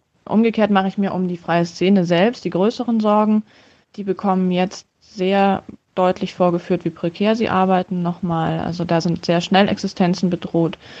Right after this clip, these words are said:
Und ich fürchte, dass gerade Leute, die eben in der freien Szene subversive Kunst machen, die nicht stark ökonomisch ausgerichtete Projekte machen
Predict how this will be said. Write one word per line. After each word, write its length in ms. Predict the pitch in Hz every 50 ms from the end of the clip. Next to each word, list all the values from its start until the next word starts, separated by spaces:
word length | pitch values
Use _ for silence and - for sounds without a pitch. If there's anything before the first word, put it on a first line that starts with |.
| - - _
Und 80 | - 160
ich 140 | 165 -
fürchte, 260 | - 196 196 196 196 180
dass 140 | 175 180
gerade 320 | - 175 170 175 180 185 175
Leute, 280 | 170 165 170 170 185
die 140 | 170 175 165
eben 560 | - 170 175 170 160 - - - - - - - -
in 100 | 185 180
der 100 | 180 170
freien 360 | - - 175 170 170 175 170
Szene 400 | 170 - - 180 180 175 175 170
subversive 560 | 180 170 - - 175 170 185 185 180 180 180
Kunst 420 | - - 202 185 185 180 - -
machen, 320 | - 170 165 175 - 180 175
die 140 | 170 170 175 - - - - - - - _ _ _
nicht 240 | 190 196 185 -
stark 360 | - - - 175 175 180 180 190
ökonomisch 720 | 185 - - - 185 175 175 175 175 175 175 170 175 -
ausgerichtete 640 | - - 170 175 170 - 180 175 175 170 175 175 -
Projekte 480 | - - - 180 165 165 165 - - 175
machen 540 | 170 165 175 170 - - 196 185 180 180